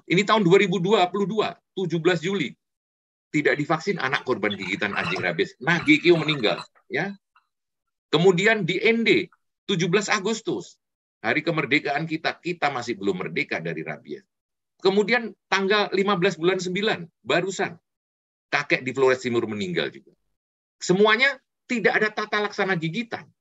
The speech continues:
Kemudian yang terakhir ini di Ngada, ya, dua puluh tujuh September baru saja, masih hangat. Ini tidak ada tata laksana gigitan H P R. Padahal vaksin anti rabiesnya ada. Nah, ini menjadi catatan kita untuk selalu melakukan public awareness.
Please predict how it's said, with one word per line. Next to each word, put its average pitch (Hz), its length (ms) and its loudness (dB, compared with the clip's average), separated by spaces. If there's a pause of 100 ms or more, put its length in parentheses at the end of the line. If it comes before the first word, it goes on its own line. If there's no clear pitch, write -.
(320)
Kemudian 135 340 4
yang 165 140 2
terakhir 170 640 0
ini 175 320 -4 (320)
di 131 320 -4
Ngada, 98 480 0 (320)
ya, 165 240 -4
dua 107 240 2
puluh 120 160 -2
tujuh 143 100 2
September 170 680 -2
baru 98 260 -4
saja, 82 380 -4
masih 90 340 -6 (400)
hangat. 113 340 -2 (320)
Ini 226 240 4
tidak 151 300 4
ada 160 100 2
tata 143 320 -2
laksana 117 320 -6
gigitan 95 460 -6
H 85 100 -2
P - 160 0
R. 80 140 -6 (260)
Padahal 175 400 4
vaksin 120 320 0
anti 107 160 -4
rabiesnya 98 500 0 (140)
ada. 160 160 -8 (480)
Nah, 87 80 0
ini 120 160 6
menjadi 147 320 2
catatan 113 320 -2
kita 202 240 -2
untuk 123 240 -2
selalu 113 400 0
melakukan 87 400 -8
public - 380 -10
awareness. 80 500 -10